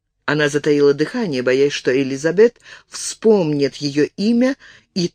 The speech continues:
то, что она была той самой женщиной, которая когда-то отвергла Уильяма Хамлея. Но Элизабет была слишком молодой, чтобы помнить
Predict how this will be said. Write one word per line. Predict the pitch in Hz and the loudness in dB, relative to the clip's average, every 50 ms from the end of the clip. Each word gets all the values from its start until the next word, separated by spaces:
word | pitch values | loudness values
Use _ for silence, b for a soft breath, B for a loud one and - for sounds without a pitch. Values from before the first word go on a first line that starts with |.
| _ | _
то, | - 151 151 160 196 | -2 0 2 2 2
что | 220 - - - - 170 147 | -2 -6 -8 -6 -4 -2 -2
она | 147 147 143 147 156 151 | -2 -2 -2 -2 -2 -2
была | 139 151 156 147 151 160 175 185 185 B B B B B _ | 0 0 0 2 2 0 -2 -4 -6 B B B B B _
той | - 170 190 214 214 190 | 0 2 2 2 0 -2
самой | - - 202 196 202 202 190 165 | -4 -6 -6 -4 -4 -4 -4 -6
женщиной, | 147 139 143 156 208 233 233 226 - - - 170 151 147 | -4 -2 -2 -2 0 0 -2 -4 -6 -6 -4 -2 0 0
которая | 143 - 151 - 175 170 170 160 156 | -2 -2 -6 -4 -2 0 0 0 0
когда-то | - - 147 143 139 123 151 202 247 240 - - 143 131 123 B B B B B | 0 -2 -4 -4 -4 -4 -2 -2 -2 -2 -2 0 0 0 0 B B B B B
отвергла | - 139 - - 127 127 147 165 185 185 180 202 202 | -6 -6 -6 -4 -6 -2 0 0 -2 0 0 0 2
Уильяма | 185 175 170 175 180 180 180 190 185 190 214 | 2 2 2 2 2 0 0 -2 -2 -2 -4
Хамлея. | - - 285 269 226 151 117 110 113 110 107 104 - B B B B B B | -8 -6 -6 -6 -4 -4 -4 -4 -4 -4 -6 -8 -10 B B B B B B
Но | B 180 185 196 196 - - | B -2 0 0 0 0 2
Элизабет | 202 220 220 240 320 294 208 208 165 139 143 143 139 135 | 2 2 4 4 0 0 0 -2 0 4 4 4 4 2
была | 147 170 190 226 254 | 0 0 0 0 0
слишком | - - 277 269 - - 277 262 | -2 -8 -8 -8 -6 -4 -4 -2
молодой, | 262 277 277 285 220 165 170 160 160 | 0 0 0 0 0 0 0 0 0
чтобы | 156 - - 147 156 156 151 | 0 -2 -4 -2 -2 -2 -2
помнить | - 160 160 156 160 160 160 165 - - | 0 0 0 0 0 -2 -6 -6 -8 -10